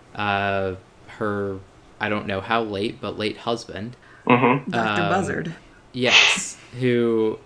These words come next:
Speaker 1: you know, is a minor character into, unto himself. Um, and
Speaker 2: Fair enough.
Speaker 1: I, I, I sort of find her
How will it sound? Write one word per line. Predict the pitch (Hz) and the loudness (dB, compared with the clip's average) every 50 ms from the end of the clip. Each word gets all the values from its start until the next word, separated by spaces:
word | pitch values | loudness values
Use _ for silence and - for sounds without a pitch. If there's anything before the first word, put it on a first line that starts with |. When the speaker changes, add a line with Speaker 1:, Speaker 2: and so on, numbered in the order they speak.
| - - - - - - | -20 -20 -20 -20 -18 -8
Speaker 1:
you | - 143 131 | -4 -2 0
know, | 120 113 | 2 2
is | 110 107 123 | 2 0 0
a | |
minor | 127 165 202 202 151 123 | 0 0 0 2 0 0
character | 123 - 151 147 139 127 - 131 113 113 | 0 2 2 2 2 2 0 0 0 0
into, | 113 120 - - 131 120 110 107 - - - - - - | 0 -2 -4 -4 -2 0 0 -2 -4 -6 -12 -20 -8 -4
unto | 139 143 143 - 139 120 | -4 -2 -2 -2 -2 -2
himself. | 110 98 90 - - 151 139 107 92 95 95 - - - - - - - - - - - - - | -2 -4 -6 -4 0 0 0 0 0 -2 -6 -10 -14 -20 -20 -20 -20 -16 -10 -4 -2 -2 -2 -2
Um, | 117 110 107 107 104 101 101 101 98 95 95 92 92 92 - - | -4 -4 -4 -2 -2 -2 -4 -4 -6 -8 -10 -12 -12 -14 -10 -4
and | - 120 117 113 110 107 107 101 | -2 0 0 0 0 -2 -2 -2
Speaker 2:
Fair | - - | 2 4
enough. | 214 226 123 123 - - | 4 4 4 2 0 -4
Speaker 1:
I, | 135 | -6
I, | - - - 135 | -8 -6 -4 -4
I | 139 | -2
sort | - - 185 180 | -2 -2 0 0
of | 175 156 123 | 0 -2 -2
find | - - 131 120 120 123 127 127 123 123 113 110 - - - - - | -4 -4 -2 0 0 0 0 -2 -4 -4 -6 -10 -12 -16 -14 -8 -4
her | 127 120 120 117 117 117 113 113 113 113 | -2 0 0 0 0 0 -2 -2 -4 -6